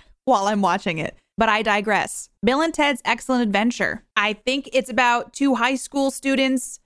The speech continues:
who do drugs and go on a wild adventure together. That is the best that I can grasp about this movie, because I feel like the only thing I've ever heard about this or seen is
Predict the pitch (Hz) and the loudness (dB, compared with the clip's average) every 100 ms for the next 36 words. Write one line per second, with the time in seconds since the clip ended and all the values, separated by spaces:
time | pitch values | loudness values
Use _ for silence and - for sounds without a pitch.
0 | _ - 254 254 247 233 - - 185 190 | _ 0 2 4 4 2 -4 -8 -4 -2
1 | 185 190 185 190 180 190 311 466 453 - | 2 2 0 0 2 2 0 -2 -8 -12
2 | - 247 247 214 240 269 294 247 247 233 | -4 -2 0 2 2 2 2 2 2 2
3 | 220 - - 208 196 208 240 277 269 240 | -4 -8 -4 -2 2 2 2 2 2 2
4 | 240 220 220 - 190 185 175 156 135 - | 2 0 0 0 -2 -2 -2 -2 -2 -4
5 | - _ _ 285 403 359 320 254 294 330 | -8 _ _ 2 2 0 -2 -2 0 -2
6 | - - - _ - 254 254 202 247 269 | -4 -10 -16 _ -2 0 0 0 0 -2
7 | - _ 247 240 202 226 247 247 196 - | -8 _ 0 0 2 2 2 0 -6 -16
8 | _ 208 185 175 - 196 - 202 185 185 | _ -2 0 -2 -2 -4 0 0 2 0
9 | 180 185 196 185 180 175 - - _ 240 | -2 -4 -2 0 -2 -4 -12 -16 _ -2
10 | 233 277 320 262 226 - 220 269 240 220 | 0 0 0 0 -2 0 2 2 2 0
11 | 208 202 - 202 190 185 196 220 240 254 | 0 -2 -4 -2 -2 0 0 0 0 -2
12 | - 269 269 - - 185 - 233 226 226 | 0 0 0 -4 -4 -4 -4 -2 2 0
13 | - - 185 185 180 - | -2 -2 0 0 -2 -6